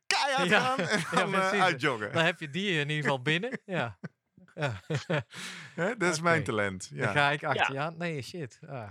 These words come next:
Speaker 2: oké.
Speaker 1: Nee,
Speaker 2: Nou,
Speaker 1: ik
Speaker 2: leuk.
Speaker 1: vrees, eh, met hoe de voorbereiding is gelopen, dat ik zondag, eh, gewoon eens, eh, ga vertrekken. En misschien ook wel eens gewoon op
Speaker 2: Ja.
Speaker 1: gevoel.
Speaker 2: Heerlijk.
Speaker 1: Gewoon een lekkere, lange, rustige duurlooptraining. En, eh, genieten van, eh,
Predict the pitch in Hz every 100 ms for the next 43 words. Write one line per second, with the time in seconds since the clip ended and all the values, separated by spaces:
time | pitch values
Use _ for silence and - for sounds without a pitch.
0 | 110 123 - 95 90 _ 143 202 113 117
1 | 127 151 151 - 139 135 135 143 135 117
2 | 147 135 135 135 127 - 123 135 139 127
3 | 123 117 120 - 135 123 113 - 113 107
4 | 113 117 117 - 113 104 113 101 120 135
5 | 190 214 _ _ - 127 117 135 123 151
6 | 180 170 - 156 151 131 139 143 135 101
7 | - _ _ 180 220 180 110 143 151 143
8 | 139 156 143 139 135 135 143 139 127 135
9 | 123 120 117 131 127 120 - 117 117 139
10 | 160 202 - 117 117 113 113 135 143 139
11 | 123 127 123 120